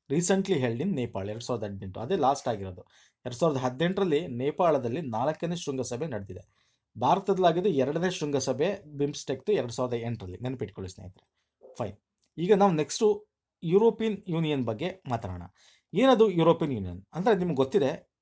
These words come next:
ಬ್ರಿಟನ್ ಯುರೋಪಿಯನ್ ಯೂನಿಯನ್, ಯೂನಿಯನ್ನಿಂದ ಅಧಿಕೃ-, ಅಧಿಕೃತವಾಗಿ ಜನವರಿ ತರ್ಟಿ ಫಸ್ಟ್, ಟೂ ತೌಸಂಡ್ ಟ್ವೆಂಟಿಯಿಂದ ಹೊರಗೆ ಬಂದಿದೆ. ಇವಾಗ ಯುರೋಪಿಯನ್ ಯೂನಿಯನ್ ಏನಿದೆ, ಏನಿದೆ,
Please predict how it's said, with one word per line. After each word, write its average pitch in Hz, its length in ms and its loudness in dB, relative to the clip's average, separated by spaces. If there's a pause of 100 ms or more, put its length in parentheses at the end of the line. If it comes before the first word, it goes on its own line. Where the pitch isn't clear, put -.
(100)
ಬ್ರಿಟನ್ 147 580 0
ಯುರೋಪಿಯನ್ 180 520 2
ಯೂನಿಯನ್, 147 340 -4
ಯೂನಿಯನ್ನಿಂದ 143 360 -4
ಅಧಿಕೃ-, 151 560 -2
ಅಧಿಕೃತವಾಗಿ 143 680 -4 (400)
ಜನವರಿ 196 480 2
ತರ್ಟಿ 151 320 -4
ಫಸ್ಟ್, - 400 -4 (640)
ಟೂ 151 120 -4
ತೌಸಂಡ್ 135 280 -4
ಟ್ವೆಂಟಿಯಿಂದ 127 360 -2
ಹೊರಗೆ 113 320 -4
ಬಂದಿದೆ. 90 440 -12 (1200)
ಇವಾಗ 208 320 6 (100)
ಯುರೋಪಿಯನ್ 190 560 6
ಯೂನಿಯನ್ 156 260 2
ಏನಿದೆ, 117 200 -2
ಏನಿದೆ, 147 640 -2